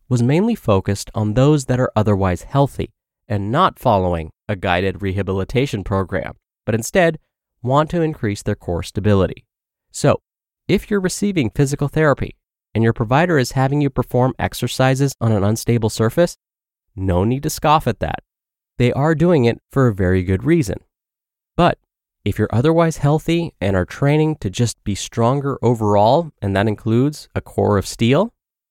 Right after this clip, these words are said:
lift heavy on a stable surface.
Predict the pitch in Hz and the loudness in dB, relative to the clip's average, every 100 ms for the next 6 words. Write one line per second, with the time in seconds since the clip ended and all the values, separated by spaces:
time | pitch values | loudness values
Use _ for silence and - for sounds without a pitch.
0 | _ _ 104 147 - 170 170 160 165 _ | _ _ 0 0 0 -2 0 -2 -6 _
1 | _ - 98 92 - 101 90 - 92 78 | _ -4 -2 -2 0 0 0 -2 -4 -4
2 | - - | -12 -18